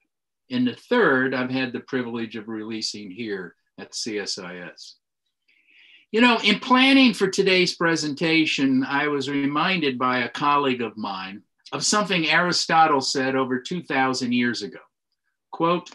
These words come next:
"that it is more difficult to organize peace than to win a war, but the fruits of victory will be lost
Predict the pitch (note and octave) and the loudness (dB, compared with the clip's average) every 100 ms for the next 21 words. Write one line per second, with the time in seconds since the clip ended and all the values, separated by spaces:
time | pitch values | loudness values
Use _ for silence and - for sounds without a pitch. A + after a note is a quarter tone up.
0 | - D3 D3 D3 D3 C#3 C3+ D#3+ G#3+ F#3 | -12 -6 -2 -2 -2 -4 -4 0 2 4
1 | G3 - D#3+ C3+ A2+ G#2 - _ - D3 | 2 0 -6 -4 -4 -6 -12 _ -14 -10
2 | C#3+ E3 F3 F#3+ D#3+ C3 A#2+ A#2+ A2+ A#2+ | -8 0 2 2 0 0 0 -2 -4 -8
3 | - - F#3+ A2+ - - - _ _ _ | -8 -4 -2 -2 -6 -10 -14 _ _ _
4 | C#3+ D3 C#3 C3+ D#3 E3+ C3+ C#3 C3 F2+ | -6 -4 -2 -2 -2 0 0 0 -2 -2
5 | - _ _ _ _ _ - D#3 D#3 - | -10 _ _ _ _ _ -6 -6 -4 -8
6 | - A3 B3 B3+ - C#3+ A#2 D#3 B3 - | -4 0 0 0 -2 -4 -2 -2 -2 -2
7 | F3+ D3+ C3+ B2+ D3 C3 C3 B2 D#3+ F3 | -4 0 0 0 -2 0 0 0 0 0
8 | G2+ - - - | -2 -4 -10 -10